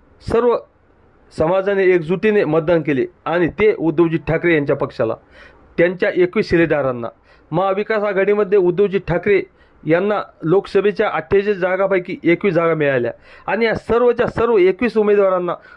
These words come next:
मुस्लिम समाजाने एक गठ्ठ्याने मतदान दिले, असे राजकीय विश्लेषकाचे मत आहे. शिवसेना पक्ष स्थापन झाल्यापासून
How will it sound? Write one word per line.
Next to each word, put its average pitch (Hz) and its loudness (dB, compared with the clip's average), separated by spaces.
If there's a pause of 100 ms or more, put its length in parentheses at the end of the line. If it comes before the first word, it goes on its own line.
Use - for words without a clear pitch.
(120)
मुस्लिम 196 0
समाजाने 190 -2
एक 185 4 (320)
गठ्ठ्याने 196 -2
मतदान 185 0
दिले, 151 0 (560)
असे 165 0
राजकीय 147 0
विश्लेषकाचे 185 0 (120)
मत 143 0
आहे. 107 0 (720)
शिवसेना 214 2
पक्ष 208 -2
स्थापन 190 0
झाल्यापासून 190 0